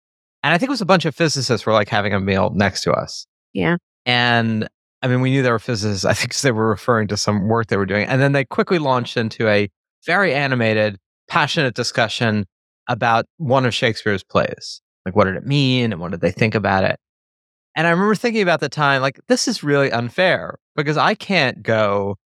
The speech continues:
Speaker 1: I can't toggle at dinner from a meaningful discussion about Shakespeare's plays to some debate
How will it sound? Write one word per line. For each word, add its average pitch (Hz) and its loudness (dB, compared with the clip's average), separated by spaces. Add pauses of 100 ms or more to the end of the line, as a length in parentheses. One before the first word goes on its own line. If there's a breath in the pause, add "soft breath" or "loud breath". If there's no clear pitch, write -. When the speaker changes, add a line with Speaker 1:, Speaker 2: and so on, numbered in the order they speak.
(120)
Speaker 1:
I 170 -2
can't 190 2
toggle 127 0
at 110 -2
dinner 101 0 (300)
from 113 0 (540)
a 156 0
meaningful 143 2
discussion 113 0 (340)
about 131 2
Shakespeare's 127 -2
plays 151 0
to 120 0 (360)
some 139 2
debate 117 0